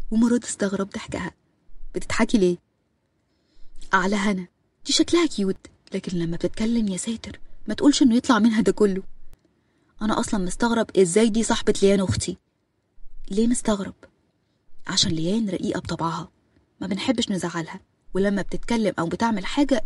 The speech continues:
بتبقى رقيقة، لكن هنا دي متشردة أعوذ بالله.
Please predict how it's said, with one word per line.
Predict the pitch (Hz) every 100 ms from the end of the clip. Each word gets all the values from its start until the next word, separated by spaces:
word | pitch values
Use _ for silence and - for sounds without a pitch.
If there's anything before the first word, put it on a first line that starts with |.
| -
بتبقى | 220 233 185
رقيقة، | 190 190 - 170 _ - - - - -
لكن | 202 - 202
هنا | 202 269 285
دي | 214 320 - - - -
متشردة | 214 240 - 233 269 -
أعوذ | 196 262 254
بالله. | 220 220 262